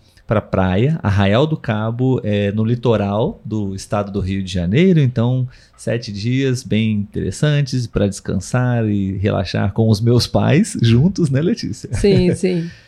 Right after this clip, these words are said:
Speaker 2: Quisemos levar, né, os seus pais, porque eles não conheciam lá, não foi?
Speaker 1: Exatamente.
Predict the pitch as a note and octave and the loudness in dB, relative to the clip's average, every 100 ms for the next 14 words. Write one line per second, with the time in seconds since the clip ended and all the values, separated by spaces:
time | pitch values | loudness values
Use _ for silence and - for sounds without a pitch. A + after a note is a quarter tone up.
0 | _ - A#3+ B3 C#4+ C4 A#3+ F#3+ G3+ A3 | _ -2 0 0 2 2 2 0 0 0
1 | F#3+ F#3 F3 F3 E3+ - E3+ G3 - A3+ | 2 0 0 -4 -2 0 2 0 0 0
2 | G3+ G#3+ A3 A3 A#3+ A#3 - G3+ F#3 E3+ | 2 2 2 2 2 2 2 2 2 2
3 | G#3+ G#3 - G#3+ D4 C#4 G3+ C3+ G2+ F2 | 2 -2 -2 0 0 0 -2 -2 -4 -6
4 | - - - | -12 -14 -18